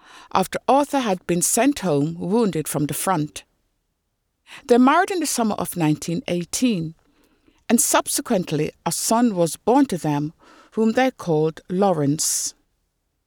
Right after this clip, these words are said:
However, behind the scenes of this ordinary life, their marriage was one of frequent quarrels and bitter disputes.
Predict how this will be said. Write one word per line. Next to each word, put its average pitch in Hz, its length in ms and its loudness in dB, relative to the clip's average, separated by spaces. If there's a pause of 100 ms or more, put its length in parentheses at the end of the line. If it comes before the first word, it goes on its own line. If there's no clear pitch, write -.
(1400)
However, 311 520 2 (420)
behind 320 280 4
the 440 60 2
scenes 262 440 2
of 202 140 -4
this - 320 -4
ordinary 165 400 0
life, 180 600 0 (420)
their 202 140 4
marriage 247 480 2
was 180 240 0
one 180 260 2
of 170 120 -2
frequent 285 520 -2
quarrels 185 680 0
and 151 220 -2
bitter 180 260 -4
disputes. - 880 -10